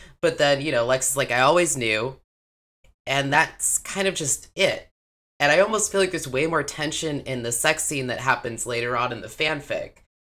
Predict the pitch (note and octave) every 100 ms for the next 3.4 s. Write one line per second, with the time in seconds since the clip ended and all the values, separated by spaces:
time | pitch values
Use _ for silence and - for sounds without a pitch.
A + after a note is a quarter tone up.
0 | - B2 D#3+ D#3+ - D#3+ C#3 C#3 - -
1 | - _ C3 C3+ C3 A#2+ - - C#3 C3
2 | A2+ G#2 - - - - G#2+ G#2 G2+ -
3 | G2+ D3+ D3+ -